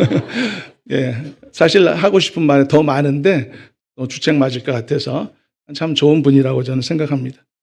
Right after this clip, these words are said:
목사님도 잘생기셨잖아요. 그죠? 저보다는 좀 그렇지만 어쨌든 잘생기셨고. <laughs> 음.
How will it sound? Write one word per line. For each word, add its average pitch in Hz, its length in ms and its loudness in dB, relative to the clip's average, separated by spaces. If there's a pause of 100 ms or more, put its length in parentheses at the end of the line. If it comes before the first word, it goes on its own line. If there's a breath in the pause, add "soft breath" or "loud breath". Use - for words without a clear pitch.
(160)
목사님도 208 500 4
잘생기셨잖아요. 147 1000 2
그죠? 170 400 0 (1700)
저보다는 151 460 4
좀 151 160 2
그렇지만 147 380 0
어쨌든 156 200 2
잘생기셨고. 160 720 6
<laughs> - 680 4
음. 120 220 4